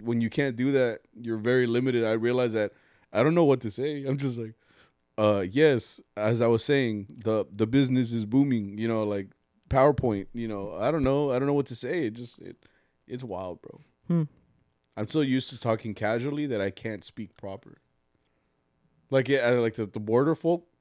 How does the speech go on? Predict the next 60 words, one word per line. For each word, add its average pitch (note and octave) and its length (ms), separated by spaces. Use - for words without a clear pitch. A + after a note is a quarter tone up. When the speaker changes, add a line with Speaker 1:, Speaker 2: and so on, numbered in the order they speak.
Speaker 1:
Festival, G3 560
Speaker 2:
Hmm. E3+ 140
Speaker 1:
when A#2+ 100
we A#2 60
did A#2+ 140
the B2+ 80
El A#2+ 120
Paso B2 360
thing, D#3 280
I C3+ 40
mean, A#2 180
we're, A2+ 160
we're A#2+ 140
speaking C#3 340
in C3 100
front B2 240
of, A2+ 260
you A#2 140
know, G#2+ 120
mariachi B2 440
people, F3+ 320
but D#3 140
also, A#2+ 300
like, G#2+ 180
students. - 640
Speaker 2:
Right. D3+ 160
Speaker 1:
So A#2 240
I G2 100
kinda F#3+ 220
had E3+ 160
to C3+ 80
talk C#3+ 180
like A#2 140
a G2+ 60
teacher A2+ 440
in A2 140
a G#2 40
way G#2 220
there. G2+ 260
So G#2+ 260
I G2+ 80
had A#2 180
to A2+ 140
process A#2 500
things G#2 240
a F#2+ 40
little F#2 140
bit F#2 100
differently. G2 500
Like, G2 240
that's G2+ 240
what, A#2 120
that's G#2 180
what A2 80
I G2 60
mean. G2+ 200
Like, F#2+ 120
you F#2+ 100
gotta F#2 180
talk, F#2 300